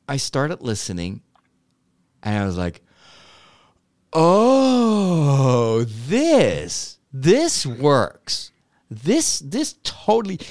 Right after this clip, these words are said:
this is the, the, the format for this story." And there's this, this narrator. I think that Greg and Jennifer,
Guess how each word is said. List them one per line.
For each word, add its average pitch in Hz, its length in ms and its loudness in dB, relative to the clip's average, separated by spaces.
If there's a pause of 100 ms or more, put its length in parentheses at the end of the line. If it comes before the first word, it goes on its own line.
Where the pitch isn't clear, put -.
(120)
this 214 340 0
is 254 160 -4
the, 143 220 0 (440)
the, 143 300 -2
the 131 180 -6
format 202 760 -4
for 127 220 -4
this 127 160 -4
story." 190 480 -10 (680)
And 175 140 -4
there's 180 240 0
this, 170 240 -6
this 135 340 -6
narrator. 127 680 0 (200)
I 156 60 0
think 330 220 -2
that 180 120 -4
Greg 139 220 -2
and 117 100 -2
Jennifer, 147 460 -2